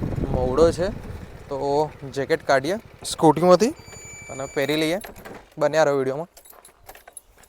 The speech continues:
ઓહો, દૂધ બૂધ ને બધું જ છે. અને ત-, હું તો એ જ માનું છું, તમે જે કરો તો પોતાની લા-, આપણી લાઈફમાં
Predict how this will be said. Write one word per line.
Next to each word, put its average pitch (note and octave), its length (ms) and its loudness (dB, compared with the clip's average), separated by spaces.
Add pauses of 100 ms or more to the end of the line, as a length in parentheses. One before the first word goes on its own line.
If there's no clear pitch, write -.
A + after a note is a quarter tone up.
(2750)
ઓહો, - 500 -18 (560)
દૂધ C3 160 -20
બૂધ C3+ 280 -20
ને C#3 60 -18
બધું A#2+ 140 -20
જ B2 100 -20
છે. - 260 -16 (1900)
અને C#3+ 280 -10
ત-, D3 120 -8
હું D3+ 200 -6
તો G3+ 100 -2
એ F3 120 2
જ F#3 40 -6
માનું D#3 280 0
છું, - 200 -6
તમે D3+ 160 -2
જે D3 220 -2
કરો E3 240 2
તો E3 100 -2
પોતાની D3 380 0
લા-, D3 100 4
આપણી D3 200 -2
લાઈફમાં D3+ 320 0